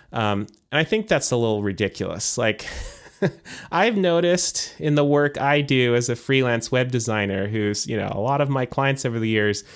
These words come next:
are not very tech savvy at all, uh, sometimes very much not tech savvy at all.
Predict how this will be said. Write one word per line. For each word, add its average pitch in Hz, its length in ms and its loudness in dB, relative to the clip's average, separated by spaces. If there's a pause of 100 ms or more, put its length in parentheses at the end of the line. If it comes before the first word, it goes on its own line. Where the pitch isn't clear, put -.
(160)
are 110 120 0
not 117 280 0
very 110 240 -2
tech 110 260 -2
savvy 107 400 0
at 104 60 2
all, 113 500 4 (340)
uh, - 100 -6
sometimes 123 760 0 (320)
very 175 760 4
much 113 360 4
not 107 360 0
tech - 260 -4
savvy 98 380 0
at 98 60 -2
all. 92 340 -2